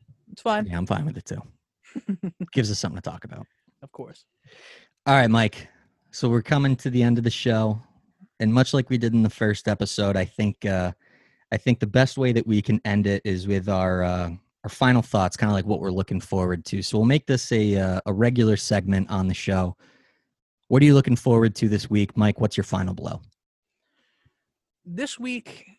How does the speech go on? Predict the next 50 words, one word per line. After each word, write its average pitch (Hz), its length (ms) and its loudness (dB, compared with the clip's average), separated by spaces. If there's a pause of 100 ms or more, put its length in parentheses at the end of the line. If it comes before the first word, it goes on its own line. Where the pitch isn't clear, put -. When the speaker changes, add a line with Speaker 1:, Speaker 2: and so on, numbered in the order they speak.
(340)
Speaker 1:
there's 175 160 -10
gonna 190 160 -6
be 180 160 -4
a 165 80 -2
lot 165 400 -2
of 160 100 -10
interesting 156 480 -12
things 147 280 -14
to 147 60 -16
happen. 143 480 -14
Obviously, 156 460 -8
you 151 140 -6
have 143 120 -8
teams 170 300 -8
starting 165 300 -6
to 160 60 -10
go 165 180 -8
back. 160 500 -8 (580)
You 151 140 -12
have 139 420 -8 (560)
contracts 185 600 -6
are 185 40 -6
gonna 180 160 -6
have 180 180 -4
to - 80 -20
start 180 240 -4
getting 190 220 -2
worked 190 280 -4
out 190 220 0
in 185 60 -8
the 185 120 -2
N 190 100 -2
F 185 140 -6
L 175 280 0 (320)
after 151 400 -2
the 151 60 -14
Patrick 160 340 -6
Mahomes 165 300 -6
thing. 139 160 -14
People 156 220 -6
are - 20 -2
gonna 151 160 -8
start, 156 300 -6 (520)
people 175 200 -12
are - 20 -8
gonna 170 80 -8
start 165 220 -8
taking 165 260 -10
into 160 200 -12
that. 151 280 -8